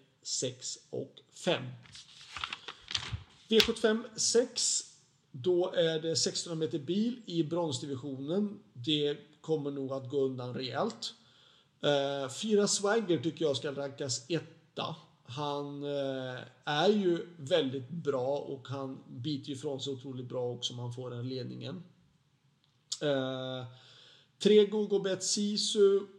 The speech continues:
verkar svår, besitter ju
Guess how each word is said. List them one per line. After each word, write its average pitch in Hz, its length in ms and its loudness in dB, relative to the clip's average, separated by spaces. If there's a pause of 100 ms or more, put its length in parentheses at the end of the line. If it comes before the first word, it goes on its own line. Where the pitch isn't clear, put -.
(880)
verkar 151 760 2
svår, 147 480 0
besitter 170 460 -4
ju 160 160 0